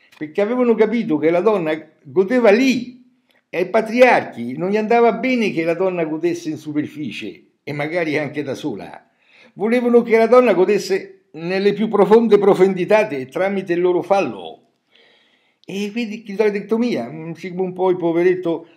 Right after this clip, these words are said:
arrivò a dire che <clears throat> la donna matura, la donna matura è, è proprio quella che gode con la penetrazione,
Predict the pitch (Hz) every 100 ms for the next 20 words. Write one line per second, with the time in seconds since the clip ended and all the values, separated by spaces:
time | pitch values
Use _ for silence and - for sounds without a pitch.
0 | _ 139 151 165 175 151 175 165 151 151
1 | 151 - 117 - 110 - - _ _ _
2 | 143 160 170 160 160 156 190 156 123 117
3 | - _ _ _ - 135 160 165 160 156
4 | 147 202 165 127 - _ - 123 - 147
5 | 139 165 160 156 170 147 151 165 156 143
6 | 147 151 - - 151 165 160 190 185 180
7 | 180 - 202 190 120 98 80 78